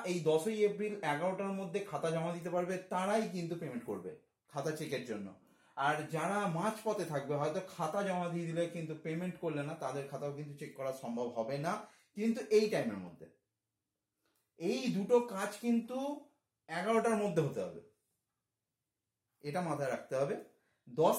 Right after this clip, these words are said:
তারিখ এগারোটার মধ্যে যে payment করবে এবং খাতা জমা দেবে, দুটো কাজ একসঙ্গে করবে। এবং এই পেমেন্টটা করে এই নম্বরে কিন্তু WhatsApp করে তোমাকে জানাতে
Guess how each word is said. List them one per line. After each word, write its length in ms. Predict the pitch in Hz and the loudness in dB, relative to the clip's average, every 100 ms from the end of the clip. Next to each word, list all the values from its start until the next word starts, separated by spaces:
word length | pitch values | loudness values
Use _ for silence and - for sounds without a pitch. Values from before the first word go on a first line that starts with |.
| - | 4
তারিখ 220 | 233 247 - 151 | 2 2 -2 -2
এগারোটার 380 | 156 202 220 226 | 4 4 6 4
মধ্যে 240 | 226 190 220 170 | 4 2 2 2
যে 80 | 185 - | -2 -2
payment 300 | 185 220 220 | 0 0 2
করবে 240 | 214 214 226 208 | 4 4 4 4
এবং 140 | 175 202 - | 2 -2 -4
খাতা 220 | 165 190 | -2 0
জমা 180 | 196 208 208 | 0 0 0
দেবে, 120 | 208 170 | 0 0
দুটো 160 | 175 202 | 0 4
কাজ 100 | 190 170 | 4 4
একসঙ্গে 340 | 160 190 202 208 | 2 -2 0 2
করবে। 200 | 208 214 254 - - - 170 | 4 4 0 -4 -20 -8 4
এবং 160 | 208 170 - - - | 6 6 4 -8 -8
এই 80 | 165 160 | -6 -2
পেমেন্টটা 400 | 175 208 233 240 233 | 0 2 2 0 -2
করে 160 | 180 123 - 175 | -2 -2 -2 0
এই 80 | 226 247 202 | 2 2 2
নম্বরে 320 | 190 202 220 214 | 2 4 4 2
কিন্তু 160 | 202 220 | 0 2
WhatsApp 360 | 135 143 - 220 226 | 4 2 2 0 2
করে 120 | 214 180 | 0 0
তোমাকে 200 | 180 175 143 | 0 2 2
জানাতে 240 | 151 185 | 0 0